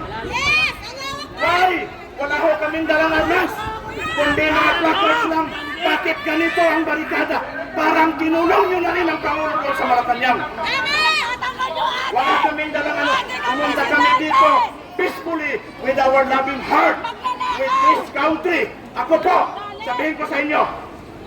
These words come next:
Speaker 2: Moro National Liberation Front member ako. Kombatan po ako. Kombatan ako. Tapos na yung away natin. Tapos na yung gera. Ang hangad namin ay kapayapaan. Subalit,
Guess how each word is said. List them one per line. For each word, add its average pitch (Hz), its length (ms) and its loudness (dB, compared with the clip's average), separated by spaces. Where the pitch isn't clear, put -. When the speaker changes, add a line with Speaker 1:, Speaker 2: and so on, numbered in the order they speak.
Speaker 2:
Moro 285 240 2
National 277 480 0
Liberation 262 560 2
Front 262 240 -4
member 240 320 -2
ako. 220 320 -2
Kombatan 320 640 2
po 285 80 -4
ako. 269 300 0
Kombatan 640 640 4
ako. 622 260 -2
Tapos 262 320 4
na 285 320 0
yung 302 180 -2
away 302 240 0
natin. 277 360 -6
Tapos - 300 -4
na 285 80 0
yung 285 240 0
gera. 269 340 6
Ang 214 160 -6
hangad 247 400 -2
namin 240 320 -2
ay 214 160 4
kapayapaan. 196 640 2
Subalit, 359 480 2